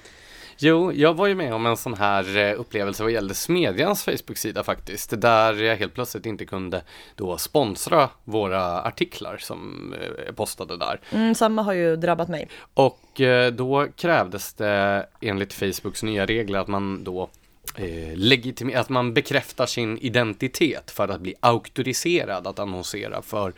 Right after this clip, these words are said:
Speaker 1: eh, politiska annonser.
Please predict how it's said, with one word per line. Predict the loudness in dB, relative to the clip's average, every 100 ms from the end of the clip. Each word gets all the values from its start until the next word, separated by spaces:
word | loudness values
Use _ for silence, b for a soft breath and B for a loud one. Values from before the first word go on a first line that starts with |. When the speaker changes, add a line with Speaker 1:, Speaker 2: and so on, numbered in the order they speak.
| B B B B
Speaker 1:
eh, | -6 -4
politiska | -2 2 4 2 -2 -4 -4 -4
annonser. | -2 0 2 2 -2 -6 -8